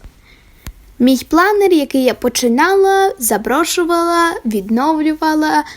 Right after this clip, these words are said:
знов заброшувала і так разів з десять. В кого так само, лайк. Моя рубрика Funbook.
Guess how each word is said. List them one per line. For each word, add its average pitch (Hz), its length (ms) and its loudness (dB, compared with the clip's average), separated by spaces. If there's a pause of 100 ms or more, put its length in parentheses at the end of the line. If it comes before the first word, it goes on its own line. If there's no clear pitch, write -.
(120)
знов 226 280 0
заброшувала 302 920 -2
і 240 80 -2
так 294 320 -2
разів 226 380 -2
з 220 80 -6
десять. 196 440 -4
В - 80 -20
кого 254 280 2
так 240 200 -8
само, 320 480 0
лайк. 185 500 -2 (920)
Моя 269 300 2
рубрика 262 540 0 (140)
Funbook. 247 720 0